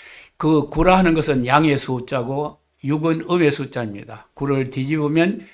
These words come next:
육이 되고, 육을 뒤집으면 구가 되는 것입니다. 그래서, 아, 육이 구라든지,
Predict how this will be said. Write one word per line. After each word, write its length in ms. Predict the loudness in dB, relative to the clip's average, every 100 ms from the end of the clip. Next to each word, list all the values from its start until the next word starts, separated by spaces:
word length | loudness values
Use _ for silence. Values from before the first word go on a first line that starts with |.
| _
육이 260 | -8 -4 -4
되고, 420 | -4 -6 -6 -8 -8
육을 400 | -6 -4 -4 -6
뒤집으면 720 | -8 -6 -4 -4 -4 -6 -10 -12
구가 300 | -8 -4 -4
되는 200 | -4 -6
것입니다. 580 | -10 -16 -18 -18 -20 _
그래서, 600 | -4 -2 0 -2 -2 -8 _ -20 -20 -20 _
아, 160 | -8 0
육이 320 | 2 4 4
구라든지, 680 | 4 0 -2 -4 -10 -14